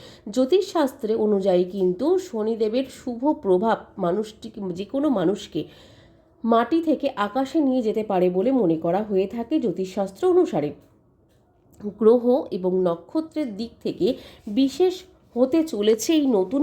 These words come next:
বছরটি দু হাজার পঁচিশ সালটি। তো রাহু কেতু ছাড়াও নতুন বছরে ন্যায়দাতা শনিদেবও কিন্তু রাশি পরিবর্তন করবেন। আগামী ঊনত্রিশে মার্চ রাশিতে যে,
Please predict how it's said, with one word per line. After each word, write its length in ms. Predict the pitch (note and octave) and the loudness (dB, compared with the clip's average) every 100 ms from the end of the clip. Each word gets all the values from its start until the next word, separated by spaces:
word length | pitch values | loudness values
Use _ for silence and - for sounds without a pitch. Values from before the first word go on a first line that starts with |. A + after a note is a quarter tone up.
| C4+ | 2
বছরটি 440 | D#3 - C4+ C#4 D#4+ | 0 -2 -4 0 0
দু 140 | F#3 F3+ | 0 -2
হাজার 260 | F3+ F3+ F3+ - | -2 0 -2 -2
পঁচিশ 300 | G#3+ C#4+ F4+ - | -2 0 -2 -2
সালটি। 340 | C3+ C3+ - - - - - - - | -4 -4 -6 -10 -12 -20 -20 -10 0
তো 40 | D4+ A3+ | 0 2
রাহু 300 | A3+ A#3+ C#4+ E4 C4 | 0 0 -2 -2 -2
কেতু 300 | B3+ B3+ D4 - - _ | -2 -2 -4 -4 -12 _
ছাড়াও 380 | - A#3+ A#3 G#3+ A#3+ | -4 0 2 2 2
নতুন 220 | G#3 G#3 D#4 | 0 2 2
বছরে 440 | A#3+ E3+ - B3 G#3 | 4 0 0 -2 -2
ন্যায়দাতা 640 | A#3 G3 A#3 A#3 A3+ C#4 C#4 - - | -4 -2 -2 -2 -2 -2 -4 -8 -20
শনিদেবও 580 | - B3+ A3+ C4 D4 D4 | 0 4 4 4 4 2
কিন্তু 340 | D4+ C4+ G#3+ B3+ D#4 | 2 -2 0 0 2
রাশি 260 | F#3 F#3 C#4+ | 0 -2 -4
পরিবর্তন 560 | A#3+ F#3+ F3+ F3+ F3+ C#4+ | 0 0 2 2 2 0
করবেন। 380 | C#4 D3 C#3 C#3+ C#3+ - - | 2 2 2 -2 -6 -18 -10
আগামী 400 | - A#3 B3+ C#4+ D4 | -2 2 4 4 2
ঊনত্রিশে 580 | A#3+ C4+ C4 D#4 D4 D#4 | 2 2 2 0 2 2
মার্চ 420 | A#3+ G3 G3+ A#3 - | 2 0 0 -2 -2
রাশিতে 560 | G3+ F#3 F#3 C4 C4 C4+ B3 | 0 0 0 -4 0 -2 -2
যে, 100 | G3 | -4